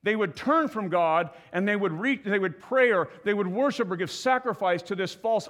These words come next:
idol, Baal, because Baal promised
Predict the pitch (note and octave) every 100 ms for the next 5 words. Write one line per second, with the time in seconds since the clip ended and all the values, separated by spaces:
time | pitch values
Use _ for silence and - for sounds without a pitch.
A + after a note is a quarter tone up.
0 | - A#3 G#3 D#3 B2+ A#3 G3 E2 G1+ -
1 | _ _ _ _ _ _ _ _ _ G3
2 | G3+ E3+ B2+ B3 A3 F#3+ - - A3 G#3+
3 | E3 D3 -